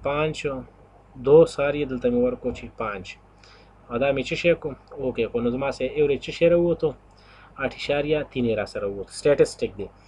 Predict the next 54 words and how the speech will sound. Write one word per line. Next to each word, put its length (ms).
نو 100
اوس 160
ګوره، 220
زما 200
څخه 160
په 80
دې 140
ځای 80
کې 100
هغه 160
فارمولې 420
ما 120
ته 100
نه 120
شو 100
کېږي. 200
اوس 140
چې 200
په 80
دې 100
باندې 180
زه 140
څنګه 180
کلیک 220
وکم، 240
اټومیټیکلي 640
چې 80
کومې 180
فارمولې 460
ما 100
د 140
دې 160
فنکشنل، 400
م، 480
فنکشنل 380
لایبرري 300
نه 120
راخیستې 340
دي، 100
هغه 140
به 140
ټوټلي 340
شو 200
شي. 120
لکه 220
دلته 240
خیال 180
وکړئ، 220
زموږ 200
سره 100
یوه 240
فارموله 400
دغه 180
ده 60